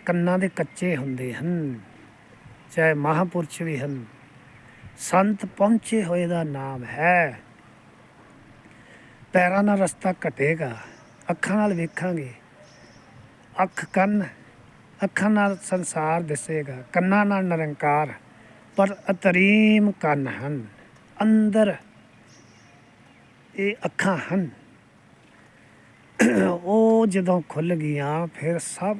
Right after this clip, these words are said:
ਕੁਛ ਠੀਕ ਹੋ ਜਾਣਾ ਹੈ। ਦਾਸ ਨੇ ਖੋਜ ਕੀਤੀ ਹੈ, ਇਹ ਭਗਤਾਂ ਵੀ ਖੋਜਿਆ,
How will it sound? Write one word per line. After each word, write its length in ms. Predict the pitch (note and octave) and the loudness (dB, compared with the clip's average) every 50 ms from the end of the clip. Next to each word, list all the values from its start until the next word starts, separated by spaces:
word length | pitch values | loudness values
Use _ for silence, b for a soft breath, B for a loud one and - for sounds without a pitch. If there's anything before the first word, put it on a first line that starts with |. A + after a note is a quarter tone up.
| - - | -8 -10
ਕੁਛ 220 | G3 F3+ - - - | -8 -8 -8 -10 -10
ਠੀਕ 460 | - - D#3 D#3 D#3+ E3 E3+ D#3+ - | -12 -6 -4 -4 -2 -2 -4 -6 -8
ਹੋ 260 | D3 A#2 B2+ C3 C3 B2+ | -10 -10 -8 -8 -8 -8
ਜਾਣਾ 400 | B2+ C3+ C#3 C3+ C3 B2 A#2 A2+ | -8 -8 -8 -8 -10 -12 -12 -14
ਹੈ। 180 | A2+ A#2 - - - B B B B B B - _ - D3+ | -16 -18 -20 -20 -20 B B B B B B -20 _ -6 0
ਦਾਸ 400 | D3 C#3+ D3 D#3 D#3 D3+ - - | 2 4 4 4 2 0 -4 -4
ਨੇ 300 | E3+ F3 F3+ F3 E3+ F3 - - - _ | -2 -2 0 0 -2 -4 -8 -20 -20 _
ਖੋਜ 400 | - - D3 D3+ E3 E3+ E3+ D#3 | -6 -2 0 2 2 2 0 -2
ਕੀਤੀ 580 | D3 - D#3 C#3+ - - - D#3 D#3 D#3 D3+ C#3 | -6 -6 -6 -8 -8 -8 -8 -4 -4 -4 -4 -4
ਹੈ, 400 | C3+ C#3+ C#3+ C3+ C3 B2+ B2 B2 - - - - - - - - G3 | -4 -4 -4 -4 -4 -6 -10 -12 -16 -18 -20 -20 -20 -20 -6 -2 -2
ਇਹ 60 | F#3+ - _ | -2 0 _
ਭਗਤਾਂ 400 | F3 D3+ C3 A#2 - - D3 F#3 | -2 -2 -2 -6 -4 -2 0 2
ਵੀ 100 | A3 A3+ | 2 2
ਖੋਜਿਆ, 500 | G#3 - - D3+ D#3 C3+ C#3 E3 B2+ A2 | 0 0 -4 -4 -4 0 0 0 0 0